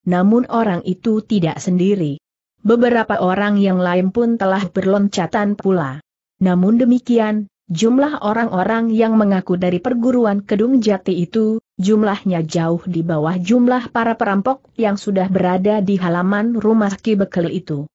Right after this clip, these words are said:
Gelagah putih yang menggamit Rara Wulan pun bertanya,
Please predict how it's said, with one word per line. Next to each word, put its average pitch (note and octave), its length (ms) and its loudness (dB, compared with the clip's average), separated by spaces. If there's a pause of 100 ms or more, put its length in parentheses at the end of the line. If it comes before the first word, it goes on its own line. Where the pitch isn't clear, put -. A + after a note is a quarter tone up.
(320)
Gelagah G#3+ 560 0
putih B3+ 400 0
yang G3+ 240 2
menggamit F#3 560 0
Rara G3 320 -2
Wulan F3+ 240 0
pun A#3 160 4
bertanya, G#3+ 640 -2